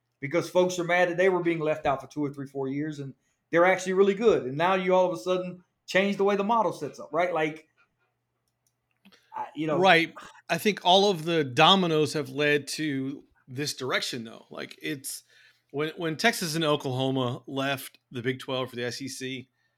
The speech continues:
Speaker 2: we knew the A C C was gonna get left behind because of this T V deal. Like, they're gonna
Speaker 1: Mm-hmm.
Speaker 2: not, they're, they're not going to be able to compete. Even Clemson's not gonna be able to compete long term if their revenue is that far behind everybody else.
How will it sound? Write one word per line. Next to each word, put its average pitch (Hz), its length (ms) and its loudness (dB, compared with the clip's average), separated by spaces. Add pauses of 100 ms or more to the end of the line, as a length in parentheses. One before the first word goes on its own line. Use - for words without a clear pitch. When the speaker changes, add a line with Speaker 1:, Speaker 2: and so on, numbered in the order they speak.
(1400)
Speaker 2:
we 202 200 0
knew 190 360 4
the 156 100 0
A 156 100 0
C 147 160 -6
C 151 160 -8
was 135 140 -6
gonna 135 180 -6
get 135 180 -6
left 131 180 -10
behind 117 260 -8
because 117 220 -10
of 110 60 -12
this 110 100 -14
T 120 180 -14
V 107 160 -16
deal. - 300 -20 (280)
Like, 123 140 -12
they're 190 220 0
gonna 180 240 -6
Speaker 1:
Mm-hmm. 139 120 -6
Speaker 2:
not, 143 200 -6
they're, 160 140 -6
they're 147 180 -4
not 185 240 0
going 165 240 -6
to 139 60 -12
be 135 100 -2
able 127 180 -4
to - 40 -20 (200)
compete. 123 380 -14
Even 220 180 -4
Clemson's 165 360 -6
not 139 160 -4
gonna 156 100 -10
be 139 60 -6
able 135 100 -8
to 120 40 -18
compete 127 460 -14 (500)
long 139 320 -4
term 123 460 -8 (340)
if 139 180 -8
their 143 160 0
revenue 131 680 -2
is 127 320 -8
that 131 220 -6
far 131 240 -6
behind 120 520 -10
everybody 110 380 -14
else. - 440 -18